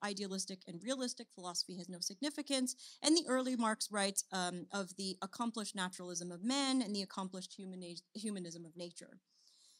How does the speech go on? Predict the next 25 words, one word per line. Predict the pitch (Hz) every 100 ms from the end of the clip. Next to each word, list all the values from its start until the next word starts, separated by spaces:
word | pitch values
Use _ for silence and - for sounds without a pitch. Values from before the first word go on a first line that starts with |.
| _
So | -
knowing | 277 277 330 427 359
and | 285
acting | 240 254 254 254 254
in | 220
accord | 220 - 208 202 196
with | 196 196
the | 214 -
inherent | 311 320 339 269 254 240 -
measure | 196 190 202
of | 180
things | - 240 190 165 175 - - _ -
is | 254
possible | - 349 359 - 285 254 226
because | 226 240 214 208
we | 302 359
ourselves | - 214 - - 339 311 185 180 185
are | 220 220
a |
manifestation | 208 220 220 220 220 - 185 185 196 202
of | - 175
such | - 165 160 -
a |
measure, | 185 220 254 185 - - - - _ -
both | 269